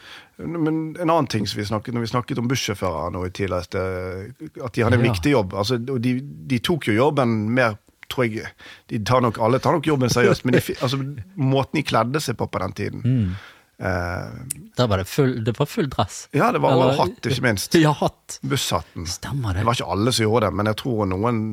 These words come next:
Speaker 1: satt, liksom,
Speaker 2: Ja.
Speaker 1: hatten var viktig.
Speaker 2: Ja.
Speaker 1: Så
Speaker 2: Satt sin ære i det. Altså,
Speaker 1: Ja.
Speaker 2: bussjåfør, ja,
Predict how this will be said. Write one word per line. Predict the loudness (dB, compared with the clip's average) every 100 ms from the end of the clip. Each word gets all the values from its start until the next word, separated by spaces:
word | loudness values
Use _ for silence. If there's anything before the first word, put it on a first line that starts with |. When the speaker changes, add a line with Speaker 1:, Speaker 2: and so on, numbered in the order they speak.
| -8
Speaker 1:
satt, | -10 -8 -6 -6 _ _ -20 -10
liksom, | -8 -4 -4 -6 -8 0
Speaker 2:
Ja. | 2
Speaker 1:
hatten | 2 0 -6
var | -6
viktig. | -10 -8 -10 -10 0
Speaker 2:
Ja. | 2 2 -2 -20 _ _ _ _ _ _ -18 -14
Speaker 1:
Så | -4 -2 -2 -4
Speaker 2:
Satt | 0 2
sin | 2 2
ære | 2 2 4 2
i |
det. | 2
Altså, | 0 0
Speaker 1:
Ja. | 0
Speaker 2:
bussjåfør, | -2 -2 -4 -2 -2 0
ja, | -2 -4